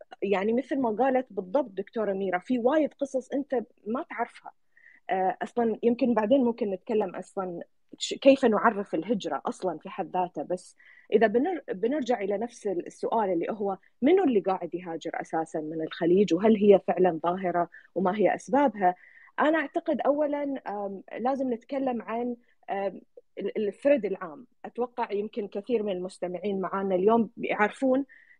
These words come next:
أن ال-، السبب السياسي هو رقم واحد. ممكن إلى حد ما نسميه ظاهرة، إن فعلًا في ظاهرة قديمة ليست حديثة، إنه بسبب، آه، قلة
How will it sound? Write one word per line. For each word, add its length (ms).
أن 140
ال-، 200
السبب 400
السياسي 480
هو 120
رقم 300
واحد. 360
ممكن 440
إلى 160
حد 440
ما 400
نسميه 440
ظاهرة، 440
إن 160
فعلًا 400
في 200
ظاهرة 340
قديمة 600
ليست 340
حديثة، 540
إنه 400
بسبب، 720
آه، 460
قلة 220